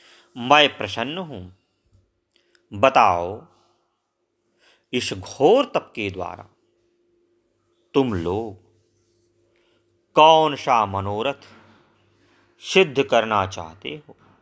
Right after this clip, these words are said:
ब्रह्मा जी की बात सुनकर उन तीनों ने अंजलि बांधकर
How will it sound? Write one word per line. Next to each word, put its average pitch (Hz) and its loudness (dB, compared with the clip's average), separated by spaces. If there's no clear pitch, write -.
ब्रह्मा 175 0
जी 196 -4
की 139 -2
बात 110 4
सुनकर 143 -10
उन 139 0
तीनों 139 -2
ने 120 -8
अंजलि 135 2
बांधकर 117 -6